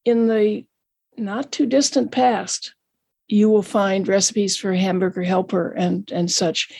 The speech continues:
in community cookbooks around. Uh, uh, Illinois is where I know most of them, which kind of surprise. And, you know, cream of mushroom soup,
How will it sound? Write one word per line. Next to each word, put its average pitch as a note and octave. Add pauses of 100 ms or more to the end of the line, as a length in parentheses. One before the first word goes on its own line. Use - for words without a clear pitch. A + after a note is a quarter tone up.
(140)
in F3+
community F#3
cookbooks - (120)
around. F3+ (460)
Uh, F#3 (120)
uh, -
Illinois G3
is F#3
where E3+
I E3+
know F#3
most F3+
of F3+
them, F3+ (420)
which - (140)
kind G3
of F3+
surprise. -
And, F#3
you -
know, G#3
cream A#3
of G#3
mushroom F#3
soup, -